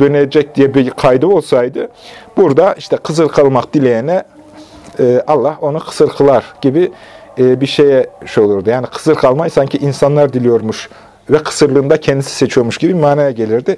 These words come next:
İşte hidayet ve sapıklık konusunda kulun, e, tamamen müstakil olduğunu iddia eden bu cehmi güruh da, e, böyle bir saptırma yapıyor. Yani Arap dili konusunda da,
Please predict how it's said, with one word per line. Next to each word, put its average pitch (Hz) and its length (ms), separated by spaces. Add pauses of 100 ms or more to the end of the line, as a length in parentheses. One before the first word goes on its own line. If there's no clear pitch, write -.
İşte 147 240
hidayet 170 340
ve 143 60
sapıklık 165 460
konusunda 147 520 (460)
kulun, 180 360 (200)
e, 123 400 (340)
tamamen 170 420
müstakil 151 440
olduğunu 151 340
iddia 139 300
eden 131 260
bu 135 200 (140)
cehmi 139 500 (120)
güruh 151 340
da, - 200 (640)
e, 117 380 (140)
böyle 143 280
bir 165 280
saptırma 139 520
yapıyor. 107 480
Yani 147 200
Arap 170 360
dili 170 140
konusunda 165 480
da, 165 180